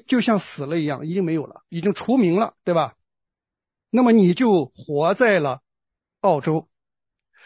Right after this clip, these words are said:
所以这个呢，就跟我们，那么你举手宣誓的那一刻是一个法律上的行为，啊，是一个法律上的行为。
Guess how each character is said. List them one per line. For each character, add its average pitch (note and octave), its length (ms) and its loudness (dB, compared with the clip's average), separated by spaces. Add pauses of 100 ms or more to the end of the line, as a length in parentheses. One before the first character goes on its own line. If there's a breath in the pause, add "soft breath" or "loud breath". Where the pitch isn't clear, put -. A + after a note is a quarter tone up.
(440 soft breath)
所 A#3 200 2
以 G3+ 120 6
这 D#4 220 2
个 A#3+ 120 2
呢， E3 300 0
就 A#3 160 2
跟 A3 200 2
我 F3 120 2
们， F3 200 -2 (140 soft breath)
那 D#4+ 140 4
么 F4 100 8
你 A3+ 300 4 (140)
举 C#4 300 4
手 G3 260 4
宣 E4 380 6
誓 - 220 2
的 A#3 60 4
那 G#3 140 6
一 F#3 120 2
刻 F#3+ 360 0 (280)
是 - 220 0
一 A3 100 2
个 G3+ 340 2 (560)
法 D#3+ 340 0
律 C#4 200 6
上 G#3+ 200 4
的 D3+ 80 0
行 D3 220 -2
为， B2+ 200 -10 (680)
啊， E3 220 -4
是 B3+ 140 0
一 A#3+ 40 0
个 A#3+ 100 4
法 D#3 320 0
律 C#4 140 4
上 B3 160 2
的 F3+ 80 4
行 D#3+ 180 -2
为。 C#3 180 -4